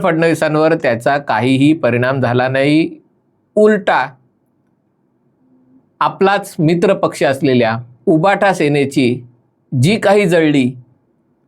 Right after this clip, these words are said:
त्याची दुर्गंधी संपूर्ण महाराष्ट्रभर पसरली. आज सकाळी दहा वाजता संजय राऊतांनी ती दुर्गंधी महाराष्ट्रभर पसरवली. मुद्दा होता नवी दिल्ली येथे अठ्ठ्याण्णव्या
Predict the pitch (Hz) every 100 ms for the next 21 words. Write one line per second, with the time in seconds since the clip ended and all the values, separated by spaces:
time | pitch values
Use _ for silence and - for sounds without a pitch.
0 | _ _ _ _ 139 139 175 165 160 214
1 | 190 147 120 - - _ _ _ - 143
2 | 135 160 165 143 123 139 - 139 143 -
3 | - 131 131 135 127 127 113 131 135 151
4 | - 139 120 139 131 127 139 147 - _
5 | _ _ - 135 143 165 147 139 143 139
6 | 135 156 139 131 131 131 147 151 _ _
7 | _ _ _ _ _ - 123 143 156 -
8 | 151 156 165 147 156 143 127 127 - _
9 | _ _ _ _ _ _ _ _ _ _
10 | _ _ _ _ _ 156 160 156 214 165
11 | 160 185 175 156 170 214 170 151 160 165
12 | 131 - 156 185 - _ 151 151 - 208
13 | 214 202 190 180 185 202